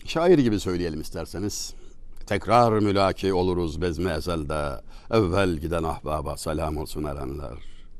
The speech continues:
Tekrar mülaki oluruz bezmi ezelde,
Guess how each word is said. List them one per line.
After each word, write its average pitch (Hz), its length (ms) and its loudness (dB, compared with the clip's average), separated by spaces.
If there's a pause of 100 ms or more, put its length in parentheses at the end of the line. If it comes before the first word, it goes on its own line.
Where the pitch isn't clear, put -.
(640)
Tekrar 87 600 -2
mülaki 85 920 0
oluruz 80 600 -2
bezmi 80 320 -4
ezelde, 76 920 -4